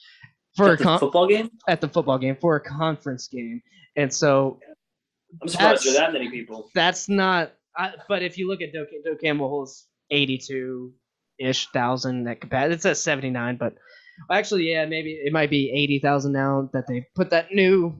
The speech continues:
Speaker 1: fancy thing in that took away some seats <clears throat> that no one uses, by the way. Like, ever since that thing's been there, that, I don't think it's ever sold out 'cause it's just expensive as shit.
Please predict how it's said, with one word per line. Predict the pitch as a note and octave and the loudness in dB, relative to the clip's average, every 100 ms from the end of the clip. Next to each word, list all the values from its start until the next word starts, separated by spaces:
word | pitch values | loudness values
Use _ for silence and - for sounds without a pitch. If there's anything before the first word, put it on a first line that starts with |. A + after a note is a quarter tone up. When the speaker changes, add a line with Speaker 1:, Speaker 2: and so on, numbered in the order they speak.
| _ F#3 | _ -2
Speaker 1:
fancy | D#3 D#3+ D#3 D3+ | -2 -2 -8 -6
thing | E3 D#3 | -4 -2
in | D#3+ D3 | -2 -4
that | - | -8
took | D3 | -12
away | C#3+ D3 | -8 -8
some | D3 | -10
seats | - D#3+ D#3 - _ _ _ _ _ _ - - _ _ | -6 -6 -6 -12 _ _ _ _ _ _ -16 -16 _ _
<clears throat> | - - - _ _ | -20 -20 -20 _ _
that | B3 C4 E3+ C#3 C#3 C3 C3+ | 2 4 2 -4 -8 -6 4
no | G#3 | 6
one | A#3+ D#3 | 8 6
uses, | F3 D#3+ B2+ | 4 4 0
by | - A#2 | -4 -4
the | B2 | -2
way. | C3 C3+ | 0 2
Like, | C#3 C3 - - - - - - | 2 -2 -6 -20 -10 -10 -8 0
ever | F3 G3 | 4 4
since | G#3+ F#3+ | 4 4
that | E3+ E3 | 2 2
thing's | D#3+ C3+ | -2 -2
been | D3 | -4
there, | D3 C3+ B2+ | -2 -2 -4
that, | C3+ C3+ - D3 | -6 -8 -10 -4
I | |
don't | D3 C#3+ | -2 -2
think | C#3 | -8
it's | C3 | -6
ever | B2+ A#2 | -8 -8
sold | - B2 B2 | -4 -4 -2
out | A#2+ - _ _ - | -2 -4 _ _ -4
'cause | C#3 B2+ | -2 -2
it's | A#2+ - _ - | -6 -10 _ -10
just | B2+ B2 | -8 -6
expensive | A#2 C3 A#2 A2+ | -6 -6 -6 -8
as | A2+ | -6
shit. | B2 | -6